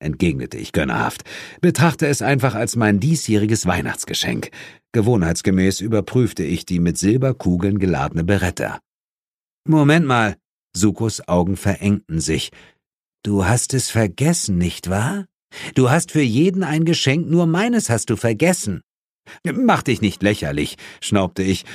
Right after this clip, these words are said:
und rammte die Waffe ins Holster, ehe ich die Tür aufstieß und mich aus dem Wagen faltete. Ich wartete gar nicht erst ab, ob Suko mir folgte, und stapfte auf den Eingang zu.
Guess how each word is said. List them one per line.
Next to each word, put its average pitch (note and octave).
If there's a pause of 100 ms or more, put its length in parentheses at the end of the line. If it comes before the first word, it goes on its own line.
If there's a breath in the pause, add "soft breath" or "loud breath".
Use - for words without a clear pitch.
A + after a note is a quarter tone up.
(200 loud breath)
und F#2+
rammte B2
die B2
Waffe G#2
ins G#2
Holster, G2
ehe A2+
ich A2
die G#2+
Tür -
aufstieß -
und F#2+
mich G2
aus G#2
dem A2+
Wagen E2
faltete. - (460 loud breath)
Ich G#2
wartete A2+
gar G2
nicht F2
erst F2+
ab, -
ob -
Suko E2
mir D#2
folgte, F#2
und F#2
stapfte B2
auf A2+
den C3
Eingang E3
zu. -